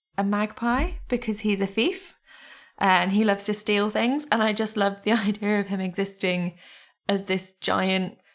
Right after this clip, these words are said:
magpie slash sponge and just absorbing ideas from the world around him. And that's why we see him pulling from so many different cultures and stuff.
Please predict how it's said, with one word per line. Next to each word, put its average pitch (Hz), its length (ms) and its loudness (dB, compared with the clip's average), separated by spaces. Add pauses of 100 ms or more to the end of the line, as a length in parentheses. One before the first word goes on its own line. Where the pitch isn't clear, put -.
(220)
magpie 196 560 0
slash 208 360 0
sponge 214 760 0
and 208 100 0
just 208 260 0
absorbing 196 560 2
ideas 190 520 2
from 175 140 -6
the 180 80 -4
world 175 240 0
around 180 320 2
him. 170 120 0
And 170 100 -2 (100)
that's - 220 0
why 196 280 4
we 196 140 0
see 185 200 -2
him 175 160 0
pulling 185 300 -2
from 170 160 -4
so 175 100 0
many 175 180 -2
different 175 280 -8
cultures 180 380 -4
and 175 120 -4
stuff. - 460 -4